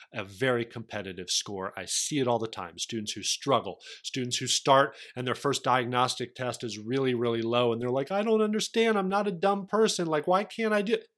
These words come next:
Okay, well, let's commit to the process. Yes, is it annoying maybe to have to carve out a, a few weeks or months even of your life to prepare for this thing? Yes, but here's the thing. You're about to devote two, three plus years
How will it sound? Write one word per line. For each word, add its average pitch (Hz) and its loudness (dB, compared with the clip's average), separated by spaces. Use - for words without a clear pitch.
Okay, 220 -6
well, 175 2
let's 180 2
commit 196 0
to 185 -4
the 175 -2
process. - -8
Yes, 160 4
is 151 0
it 180 8
annoying 147 2
maybe 156 2
to - -6
have 120 0
to 131 -6
carve 123 0
out 139 4
a, 107 -2
a 107 -8
few 131 -4
weeks 120 -2
or 113 -2
months 104 -2
even 147 -2
of 110 -2
your 107 -2
life 110 0
to - -8
prepare 135 -6
for 151 -8
this 151 -4
thing? 160 -6
Yes, 139 2
but - -8
here's 175 2
the 139 -4
thing. 180 -2
You're 160 6
about 165 6
to 165 -2
devote 143 4
two, 131 0
three 131 0
plus 143 2
years 147 2